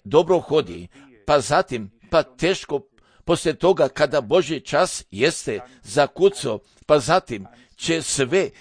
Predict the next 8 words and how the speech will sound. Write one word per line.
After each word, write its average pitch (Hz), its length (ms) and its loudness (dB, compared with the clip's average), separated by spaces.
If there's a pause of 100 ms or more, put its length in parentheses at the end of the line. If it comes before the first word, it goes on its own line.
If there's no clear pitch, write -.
da - 160 0
dođe 165 380 2
koda 170 360 0
svjetla, 117 580 -6 (400)
pa 185 200 0 (120)
zatim 139 540 -4
kako 170 260 -4
smo 147 280 -8